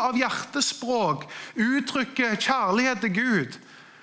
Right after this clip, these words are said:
så gjør han det mange ganger med følelse av løfte hendene og bøyde kne og så videre, men han sier også flere ganger, «Min sjel, lov Herren. Jeg har bestemt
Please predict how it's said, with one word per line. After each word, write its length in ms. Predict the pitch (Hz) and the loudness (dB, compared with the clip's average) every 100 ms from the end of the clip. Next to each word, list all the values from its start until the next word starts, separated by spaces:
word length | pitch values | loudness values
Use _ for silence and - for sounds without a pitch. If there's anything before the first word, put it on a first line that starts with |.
| - | -2
så 140 | 254 | 2
gjør 260 | 220 233 240 | 4 2 2
han 100 | 220 | 2
det 100 | 240 | 4
mange 340 | 247 233 202 254 | 2 2 2 2
ganger 280 | 214 202 | 2 2
med 160 | 247 240 | 2 2
følelse 460 | 269 208 185 226 240 | 2 4 4 2 2
av 120 | 226 | 2
løfte 340 | 233 - - 180 | 0 -2 0 0
hendene 280 | 233 233 | 2 2
og 80 | 233 | 2
bøyde 320 | 240 196 175 | 2 0 -2
kne 220 | - 214 233 | -2 0 2
og 100 | 220 | 2
så 140 | 233 | 2
videre, 320 | 214 160 196 | 0 0 0
men 140 | 202 208 | 0 0
han 80 | 208 | 0
sier 240 | 226 208 | 2 2
også 180 | 233 - | 0 0
flere 240 | 240 269 226 | 0 0 0
ganger, 280 | 175 196 | 0 2
«Min 200 | 220 294 | 4 4
sjel, 640 | 330 - 262 349 370 214 135 - - - - - - 175 | 2 2 2 2 2 0 -2 -10 -18 -20 -20 -20 -8 -2
lov 220 | 180 165 | 0 2
Herren. 400 | 165 131 - 110 - - - | 0 -2 -6 -10 -12 -10 -4
Jeg 100 | 165 | -2
har 120 | 185 | 0
bestemt 640 | 254 - - 339 392 359 | 0 0 0 -2 -2 -6